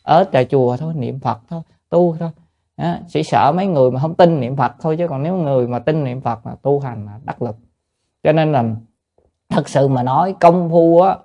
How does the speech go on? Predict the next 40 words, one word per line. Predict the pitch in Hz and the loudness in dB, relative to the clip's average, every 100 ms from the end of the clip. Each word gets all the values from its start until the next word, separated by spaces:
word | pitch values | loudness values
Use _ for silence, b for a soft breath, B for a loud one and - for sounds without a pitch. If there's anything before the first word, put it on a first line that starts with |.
| _ _ _ _ - | _ _ _ _ -2
người | 139 139 117 | 4 6 4
xuất | 117 190 | 2 -2
gia | - 147 143 | 0 0 0
họ | 117 | -2
có | 123 | -2
phước, | 165 254 247 | 6 6 6
người | 131 | -2
xuất | 120 | -6
gia, | 151 143 143 | -2 -2 -2
quý | 151 151 | -2 -4
vị | |
đừng, | 117 120 | -4 -6
đừng | 117 117 | -6 -4
khinh | 147 | -4
thường | 139 123 107 | 2 2 2
người | 107 | -4
xuất | 110 165 | -6 0
gia. | 131 143 131 _ _ _ - | 0 0 -4 _ _ _ -2
Mình | 135 127 | 0 0
học | 117 113 - _ | -2 -8 -10 _
chưa, | 156 160 | 0 0
cái | 160 | 0
giáo | 175 | -2
pháp | 180 202 220 | 0 -2 -2
chưa | 156 147 | -2 0
bao | 143 | 0
nhiêu, | 147 156 151 | 0 0 -2
mình | 131 127 117 110 | -2 -2 -2 -6
cũng | - 117 131 | -8 -8 0
bao | 151 180 185 | 4 4 4
nhiêu | 185 180 | 0 0
ràng | 139 123 110 | 0 0 -2
buộc, | 110 110 113 b b - | -4 -4 -6 b b -4
mình | 135 120 | -2 0
cứ | 143 | 0
đem | 175 185 190 | 4 6 4
cái | 190 | 0
tâm | - 165 165 | 0 0 -2
mình, | 160 123 | -4 -4
mình | 110 107 | -6 -10